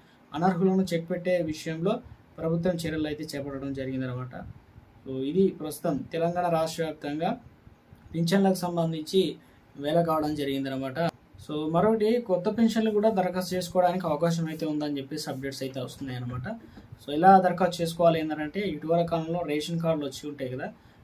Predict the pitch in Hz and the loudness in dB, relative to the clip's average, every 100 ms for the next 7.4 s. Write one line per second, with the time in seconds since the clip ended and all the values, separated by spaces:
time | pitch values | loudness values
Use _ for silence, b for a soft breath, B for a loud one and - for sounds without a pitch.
0 | - 143 135 143 151 165 147 143 147 147 | -20 -8 -4 -2 -2 -2 -2 -2 -4 -4
1 | 170 185 170 165 160 156 156 151 147 185 | -2 -2 0 0 -2 -6 -6 -6 -4 0
2 | 160 143 139 139 143 143 143 139 170 - | 2 2 2 -2 -2 -6 -6 -6 -6 -10
3 | B B - 131 143 170 165 160 185 190 | B B -12 0 4 4 4 2 4 4
4 | 190 175 170 165 165 165 165 190 226 233 | 2 0 -2 0 2 2 0 0 -2 -4
5 | - - 160 151 165 180 185 156 156 151 | -12 -18 -6 -6 -2 -2 -2 -4 -4 -6
6 | 139 135 131 123 127 131 147 147 147 147 | -8 -6 -6 -6 -6 -6 -4 -6 -6 -6
7 | 143 156 139 | -6 -4 -4